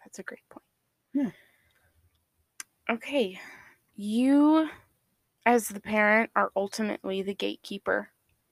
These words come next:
Speaker 1: of what comes in and out of your home. I like to say you're the playmaker.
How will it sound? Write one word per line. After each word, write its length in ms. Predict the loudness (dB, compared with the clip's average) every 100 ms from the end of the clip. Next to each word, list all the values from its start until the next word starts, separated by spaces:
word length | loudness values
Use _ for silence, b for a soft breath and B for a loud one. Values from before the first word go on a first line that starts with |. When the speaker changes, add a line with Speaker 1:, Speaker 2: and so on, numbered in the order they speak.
| _ _ _ _ _
Speaker 1:
of 160 | 0 2
what 260 | 2 2 0
comes 340 | -2 0 -2
in 140 | -4 -4
and 140 | -4
out 160 | -4 -6
of 120 | -6
your 120 | -8
home. 320 | -4 -6 -6 -14 _ _ _ _ _ _ _ _ _ _
I 60 | -8
like 180 | -8 -10
to 80 |
say 480 | -8 -6 -6 -6 -12 _ _ _ _ _
you're 120 | -10 -10
the 80 |
playmaker. 680 | -8 -2 0 0 -2 -6